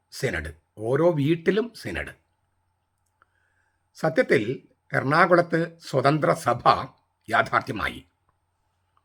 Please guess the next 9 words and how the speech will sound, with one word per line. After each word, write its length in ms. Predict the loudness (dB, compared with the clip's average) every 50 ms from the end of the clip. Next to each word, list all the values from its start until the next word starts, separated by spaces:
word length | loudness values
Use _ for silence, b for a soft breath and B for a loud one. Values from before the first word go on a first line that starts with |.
| _ _ _ _ _ _ _ -6
എറണാകുളത്ത് 640 | -6 -2 2 4 4 6 6 6 4 4 2 -2 -2 -2 -6 _ _ _ _ _ _ _ _ _ _ _
ലിറ്റർജിക്കൽ 580 | 2 2 6 6 6 6 6 6 4 4 4 4 4 6
വേരിയന്റ് 520 | 6 6 6 6 4 2 2 2 0 -2 -4 -8 _ _ _ _ _ _ _ _ _ _ _ _ _ _ _ _ _ _ _ _ _ _ _ _ _ _ _
നിലവിൽ 360 | 4 8 8 10 10 8 6 6 2
വന്നു. 240 | 0 2 2 0 0 -2 -10 _ _ _ _ _ _ _ _ _ _ _ _ _ _ _ _ _ _ _ _ _ _ _ _ _ _ _ _ _ _ _ _ _ _ _ _ -6
ആ 60 | -6
പേര് 420 | -2 0 2 6 8 8 8 6 6 2
പറഞ്ഞാലും 500 | 2 2 2 2 2 2 2 2 0 0 -2
ഇല്ലെങ്കിലും 420 | 2 2 2 0 0 -6 -10 -14